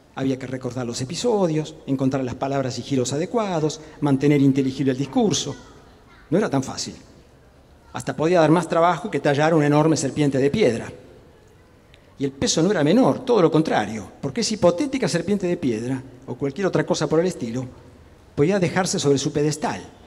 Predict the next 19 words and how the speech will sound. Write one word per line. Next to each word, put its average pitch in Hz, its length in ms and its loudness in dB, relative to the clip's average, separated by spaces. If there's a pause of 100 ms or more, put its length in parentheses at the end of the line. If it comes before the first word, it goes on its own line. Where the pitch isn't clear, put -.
(160)
mientras 147 240 2
que - 140 -4
esos 240 180 2
engorrosos 196 480 6
cuentos, 143 840 2 (200)
y 117 80 -6
algunos 139 380 4
le 131 60 2
habían 135 200 4
dicho 147 220 0
eran 135 160 -2
larguísimos, 147 640 0 (640)
había 170 240 -2
que 185 140 -6
cargarlos 165 360 -2
siempre 190 280 2
en - 20 6
la 151 80 6
memoria, 156 560 6